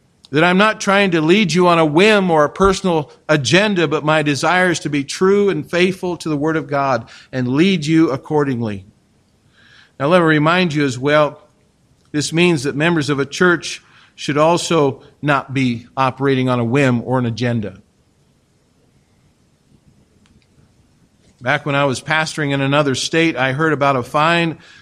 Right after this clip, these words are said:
Bible-believing work that had been established, and when, for some reason, the pastor left, the church split. I think I know of a church going through this right now here in our own state.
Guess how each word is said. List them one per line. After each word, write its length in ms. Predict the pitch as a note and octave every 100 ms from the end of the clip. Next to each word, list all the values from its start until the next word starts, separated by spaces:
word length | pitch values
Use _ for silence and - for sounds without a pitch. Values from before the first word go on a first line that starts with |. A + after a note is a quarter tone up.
| -
Bible-believing 840 | A#2 D3+ F3 E3 D3 D#3 E3+ D#3 C#3
work 260 | D#3+ E3+
that 100 | D#3+
had 80 | C#3
been 140 | D3+
established, 680 | D3+ C#3+ D#3 D#3 F3 F3 E3
and 180 | D3 C3+
when, 360 | C3+ D3 C#3 B2+ - _ _
for 140 | - C3+
some 320 | - E3+ E3
reason, 320 | E3 E3 E3
the 80 | C3
pastor 480 | D#3+ D3 D3+ D#3 C3
left, 420 | C#3+ E3 - - _ _ _ _ _
the 100 | D#3+
church 460 | - G3 G3 - -
split. 440 | - A2 F#2+ - _ _ _ _ _ _ _ _ _ _ _ _ _ _ _ _ _ _ _ _ -
I 120 | A#2+
think 280 | D3 C#3 C#3
I 140 | C#3
know 160 | C#3 C#3+
of 100 | C3+
a 60 |
church 400 | C3 D#3 D3 -
going 260 | D3 D3+ D3+
through 220 | D3 D3+
this 240 | D#3 D3+
right 260 | D3+ D3+ D3
now 220 | D#3+ E3+
here 180 | D3 D#3
in 80 | D#3
our 100 | D#3
own 140 | F3
state. 540 | E3 - G3 E3+ G2